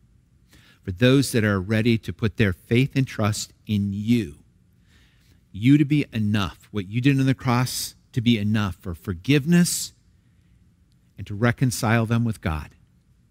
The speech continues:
As they just pray this simple prayer, "Jesus, I ask you to be my Lord and Savior now,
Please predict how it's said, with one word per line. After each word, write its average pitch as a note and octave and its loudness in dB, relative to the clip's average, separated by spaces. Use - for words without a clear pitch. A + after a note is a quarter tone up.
As G#2 -12
they A#2 2
just G#2+ -6
pray A#2+ 2
this G#2 -2
simple A2+ -2
prayer, E2+ -4
"Jesus, G#2+ -4
I F#2 -8
ask G2 -6
you A#2 4
to B2 -2
be A2+ 2
my F#2 0
Lord F#2+ -2
and B2+ -2
Savior A#2+ 0
now, F2+ -6